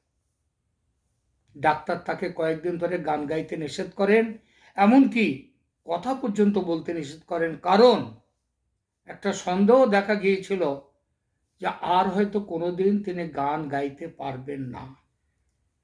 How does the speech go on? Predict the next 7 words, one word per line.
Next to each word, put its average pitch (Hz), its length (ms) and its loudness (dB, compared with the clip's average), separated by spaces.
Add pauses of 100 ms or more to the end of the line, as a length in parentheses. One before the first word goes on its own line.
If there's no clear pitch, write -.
(760)
কিন্তু 160 260 -4
ওই 165 60 -2
যে 160 100 -4
বললাম, 165 600 -2 (1120)
মাতা 147 300 -4
সরস্বতীর 175 840 -6
বরপুত্র 175 880 -4